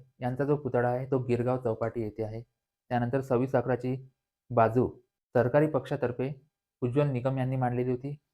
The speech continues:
तर कसाबची जी बाजू मांडली होती, कसाबची बाजू मांडलेली होती वर्षा वाघमारे यांनी.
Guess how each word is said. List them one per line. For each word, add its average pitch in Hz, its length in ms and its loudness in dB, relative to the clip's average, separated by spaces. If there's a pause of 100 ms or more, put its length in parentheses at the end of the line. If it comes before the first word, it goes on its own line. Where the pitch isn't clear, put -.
(100)
तर 139 60 -2
कसाबची 147 460 0
जी 156 120 2
बाजू 135 240 4
मांडली 123 500 0
होती, 139 260 -6 (360)
कसाबची 135 340 -2
बाजू 123 280 0
मांडलेली 113 400 -2
होती 127 340 -8 (200)
वर्षा 113 320 0
वाघमारे 113 400 2
यांनी. 117 240 -4